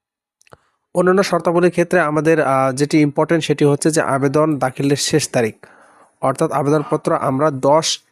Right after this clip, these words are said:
এপ্রিল দুই হাজার পঁচিশ খ্রিস্টাব্দ বৃহস্পতিবার বিকাল চার ঘটিকা পর্যন্ত আমরা অনলাইনে আবেদনপত্র সাবমিট করতে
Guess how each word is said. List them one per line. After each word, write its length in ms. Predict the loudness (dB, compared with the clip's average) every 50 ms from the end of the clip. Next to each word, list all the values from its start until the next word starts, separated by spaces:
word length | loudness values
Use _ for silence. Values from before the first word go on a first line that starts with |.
| _ -4
এপ্রিল 480 | -2 -2 -2 0 2 4 4 4 4 2
দুই 100 | 2 2
হাজার 180 | 2 2 0 -2
পঁচিশ 380 | _ -4 -4 -4 -6 -10 -8
খ্রিস্টাব্দ 440 | -4 -4 -4 -2 -2 -2 -2 0 0
বৃহস্পতিবার 580 | 0 2 2 2 0 0 0 0 2 2 2 2
বিকাল 240 | 2 0 0 -2 -2
চার 220 | -2 -2 -2 -2
ঘটিকা 320 | -2 -2 -2 0 0 -2 -2
পর্যন্ত 340 | 0 -2 -2 -2 0 0
আমরা 160 | 0 0 2 2
অনলাইনে 420 | 2 2 2 2 2 2 2 0
আবেদনপত্র 600 | 0 0 -2 -4 -4 -2 -4 -4 0 0 0 0 -2 _ _ _ _ _ _ -6
সাবমিট 480 | -4 -2 -2 -2 -2 -2 -2 -4 -4
করতে 360 | -6 -10 -10 _ -4 -4 -4